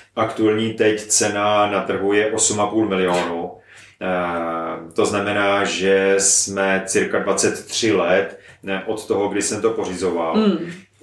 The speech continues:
Speaker 1: A, eh, ta hodnota se teda zvětšila o sedm set padesát procent. A současně v tuhle chvíli roční nájemný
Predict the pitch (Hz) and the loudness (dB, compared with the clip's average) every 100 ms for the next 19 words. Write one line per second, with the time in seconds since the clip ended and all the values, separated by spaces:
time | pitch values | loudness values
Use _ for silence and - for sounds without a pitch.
0 | - 208 95 92 92 87 - - _ - | -6 0 2 4 2 0 -2 -12 _ -18
1 | 98 98 92 92 90 90 87 87 - - | -8 -4 -2 -2 -4 -6 -6 -8 -12 -18
2 | _ - 113 117 117 113 110 - - 117 | _ 0 2 2 0 0 2 0 0 2
3 | 110 - 95 104 110 - 120 117 110 120 | 2 0 -4 -2 0 0 -2 -4 -4 0
4 | 117 113 110 120 120 113 110 117 117 - | 2 2 2 0 2 0 2 0 0 0
5 | 95 - 90 80 90 - _ _ _ - | -2 -2 -2 -4 -10 -18 _ _ _ -20
6 | - - - _ _ _ _ - 117 107 | -20 -20 -20 _ _ _ _ -8 0 2
7 | 107 107 123 113 113 113 - 113 107 101 | 2 2 2 2 0 2 2 0 -4 -4
8 | 101 - 120 113 110 - 110 117 113 113 | -6 -8 -4 -2 -2 -6 0 2 4 2
9 | - 117 113 - 123 120 107 104 98 95 | 0 0 0 0 -2 -2 0 2 0 0
10 | 90 85 85 95 | -6 -8 -12 -14